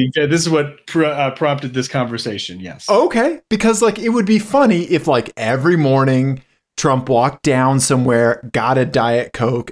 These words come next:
Speaker 2: and, like, you know, like, if he had some kind of, like, routine or ritual around it. No,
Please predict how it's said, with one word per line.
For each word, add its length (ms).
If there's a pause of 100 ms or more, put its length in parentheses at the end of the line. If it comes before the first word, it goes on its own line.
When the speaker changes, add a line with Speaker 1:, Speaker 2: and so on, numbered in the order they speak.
Speaker 2:
and, 180
like, 280
you 80
know, 260 (240)
like, 260
if 160
he 100
had 200
some 140
kind 180
of, 80
like, 240 (220)
routine 420
or 60
ritual 400
around 320
it. 80 (280)
No, 500